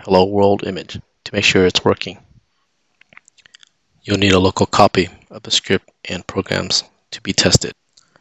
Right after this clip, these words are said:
Make sure you have a copy of the Control Automation A P I Quick Start tutorial samples. It makes it easier to deploy a new Control agent for testing. You will also need a Control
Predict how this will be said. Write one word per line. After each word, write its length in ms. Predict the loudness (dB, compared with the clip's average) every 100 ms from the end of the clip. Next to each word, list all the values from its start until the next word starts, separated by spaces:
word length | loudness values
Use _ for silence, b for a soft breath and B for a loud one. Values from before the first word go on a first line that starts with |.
| b b _ _ _ _
Make 100 | 0
sure 140 | 2 4
you 80 | 4
have 140 | 2
a 60 | 0
copy 480 | 2 0 0 -8 -10 _ _
of 80 | -20
the 80 | -14
Control 420 | -8 -6 -4 -2
Automation 480 | -2 -2 -2 -4 -4
A 80 |
P 220 | -6 2 2
I 100 | 2
Quick 300 | -6 -6 -4
Start 280 | -2 -2 -4 -10
tutorial 480 | -10 -6 -2 -2 0
samples. 520 | 0 -2 -6 -12 -12 _ b b b b b b -8
It 80 | -2
makes 180 | 0 0
it 60 |
easier 320 | -2 -2 -2
to 160 | -2 -6
deploy 340 | -8 -6 -4
a 40 | -2
new 140 | -4
Control 380 | -8 -10 -8 -6
agent 260 | -4 -6 -10 _
for 160 | -8 -4
testing. 500 | 0 0 -2 -8 -20 _ _ _ _ _ _ _ _ _ _ _ _ _ _ _ _ _
You 140 | 0 4
will 140 | 6
also 320 | 6 4 0
need 220 | 0 0
a 40 | 0
Control 440 | -2 -2 -2 -4